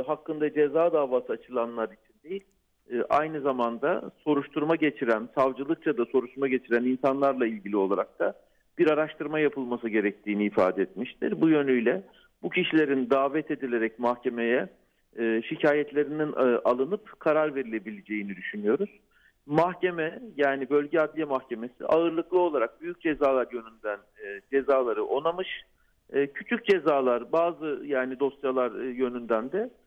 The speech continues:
e, bozma kararı vererek, e, burada, e, yani kulübümüz ve camiamız lehine bozma kararı vererek, e, dosyayı ilk derece mahkemesine göndermiştir. E, bu, e, eksiklikler tamamlandıktan sonra da, e,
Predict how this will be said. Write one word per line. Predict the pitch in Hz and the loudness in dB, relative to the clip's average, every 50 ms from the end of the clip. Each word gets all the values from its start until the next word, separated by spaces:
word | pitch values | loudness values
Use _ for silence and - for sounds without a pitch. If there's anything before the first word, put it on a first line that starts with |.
| _ _ _ _ - - | _ _ _ _ -6 -6
e, | 139 139 156 | -2 2 2
bozma | 170 175 170 180 196 208 | 2 2 2 2 0 0
kararı | 202 202 190 165 160 147 143 131 131 | 0 2 0 2 2 2 0 0 -2
vererek, | 131 127 120 117 131 175 214 - _ _ _ - - 135 | -2 -2 -4 -4 -8 -10 -12 -14 _ _ _ -14 -6 -2
e, | 131 127 127 123 123 120 117 117 113 113 107 123 127 - - - 127 135 147 | 0 2 4 4 4 4 4 2 2 0 0 -2 -4 -6 -8 -10 -6 -2 2
burada, | 160 156 143 - 139 131 127 | 2 2 4 4 4 4 4
e, | 104 - 80 90 104 104 98 | 2 -2 -4 -4 -6 -4 0
yani | 110 120 120 117 120 123 123 | 2 2 2 2 0 -4 -4
kulübümüz | - - 147 147 139 135 147 165 185 170 147 | -2 0 2 2 2 0 0 0 0 2 2
ve | 147 143 143 | 2 0 2
camiamız | - 143 135 135 135 143 139 135 135 143 165 170 - 147 | 2 2 2 2 0 0 0 0 0 -2 -4 -8 -6 -4
lehine | 143 123 123 123 117 107 - | -4 -4 -2 -4 -6 -4 -2
bozma | 123 127 127 - 147 | -2 -2 -2 -2 -4
kararı | 147 - 147 127 120 110 107 107 101 | -2 0 2 2 2 2 0 -2 -6
vererek, | 104 104 107 - 190 214 _ _ _ _ _ _ _ _ _ _ - | -10 -12 -12 -14 -20 -20 _ _ _ _ _ _ _ _ _ _ -6
e, | 139 139 143 147 | -4 -2 0 2
dosyayı | 165 165 160 160 - 151 156 | 2 0 0 -2 -4 -4 -2
ilk | - - - - - | -4 -4 -4 0 0
derece | 156 139 135 120 135 | 2 2 2 2 2
mahkemesine | 127 123 113 113 - 123 117 110 110 - 110 113 107 | 2 2 0 -2 -2 -6 -6 -6 -6 -4 -4 -2 0
göndermiştir. | 101 110 110 113 107 107 101 98 107 113 - - - - - _ _ _ _ _ _ _ _ _ - | 2 2 2 2 2 2 2 0 -4 -10 -12 -12 -12 -12 -12 _ _ _ _ _ _ _ _ _ -2
E, | 127 131 127 123 123 120 117 - - | 0 2 4 4 2 2 0 0 2
bu, | 196 202 202 196 180 - - - 143 139 - - - - - - | 4 4 6 4 2 2 0 0 0 0 0 -2 -2 -2 0 2
e, | - | 2
eksiklikler | 185 180 - - 185 - - - - 180 175 170 165 - | 2 0 0 -8 -12 -10 -8 -2 0 2 2 2 0 0
tamamlandıktan | 170 156 151 143 147 147 143 143 147 147 - - 170 160 160 156 | 0 0 0 0 0 0 -2 -2 -2 -8 -6 -2 0 0 0 0
sonra | - 147 123 113 110 113 110 - | 0 0 0 2 0 -2 -2 -2
da, | 202 226 - _ _ _ _ _ _ _ - | -6 -8 -8 _ _ _ _ _ _ _ -6
e, | - | 0